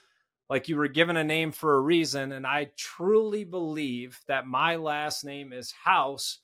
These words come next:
for this next movement in time and season in my life. God spent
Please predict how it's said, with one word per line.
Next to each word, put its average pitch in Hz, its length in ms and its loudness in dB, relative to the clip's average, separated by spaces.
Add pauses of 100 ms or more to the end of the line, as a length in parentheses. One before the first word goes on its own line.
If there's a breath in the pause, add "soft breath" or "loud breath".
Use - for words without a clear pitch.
(400)
for 160 280 2
this 143 320 -4
next 147 420 -4
movement 156 580 -8
in 131 160 -12
time 147 500 -6
and 127 160 -12
season 156 500 -8
in 131 120 -10
my 131 180 -6
life. 113 420 -10
God 156 380 0
spent 139 420 -10